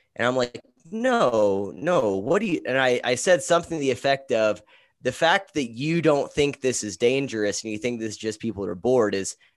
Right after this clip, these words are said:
half of the problem, dude." I said, "This isn't a personal statement about you." Um, but, you know, conservatives have been conditioned to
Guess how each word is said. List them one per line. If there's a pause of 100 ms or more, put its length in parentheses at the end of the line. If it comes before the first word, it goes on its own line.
half
of
the
problem,
dude."
I
said,
"This
isn't
a
personal
statement
about
you." (560)
Um, (160)
but, (680)
you
know,
conservatives
have
been
conditioned
to